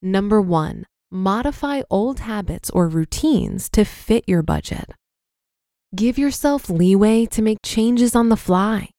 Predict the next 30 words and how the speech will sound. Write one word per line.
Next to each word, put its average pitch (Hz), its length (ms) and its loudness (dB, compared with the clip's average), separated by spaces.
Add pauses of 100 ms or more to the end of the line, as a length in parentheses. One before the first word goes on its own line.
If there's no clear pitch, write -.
(480)
Change 311 340 2
can 359 140 2
be 339 100 4
a 320 80 2
good 285 260 4
thing, - 360 -8 (100)
and 214 140 4
it 240 80 -2
can 247 160 0
also 285 320 0
be 269 120 0
fun. 233 460 -2 (640)
For 247 240 4
example, 170 560 -4 (100)
one 254 240 2
thing 320 160 2
we 302 80 0
started 240 400 -2
doing 190 360 -2
is - 180 -6
going 226 240 2
to 240 100 -4
the 226 80 2
public 220 400 -4
library 190 520 0
to - 140 -2
borrow 208 400 2
books 156 340 -4
to 196 120 -4
read. 220 420 -4